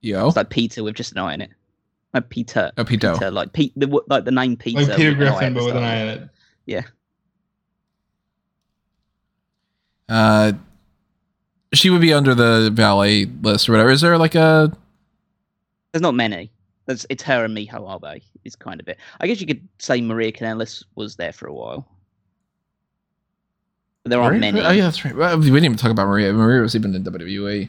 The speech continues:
Speaker 1: Uh,
Speaker 2: Yeah. I mean, to be fair, she, she wasn't, she was only a valet for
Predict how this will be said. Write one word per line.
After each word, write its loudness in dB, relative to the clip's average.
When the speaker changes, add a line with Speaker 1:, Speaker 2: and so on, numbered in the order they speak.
Speaker 1:
Uh, -6
Speaker 2:
Yeah. -2
I -2
mean, 0
to -8
be 2
fair, 0
she, -6
she -4
wasn't, -4
she -4
was 0
only 0
a -4
valet -2
for -10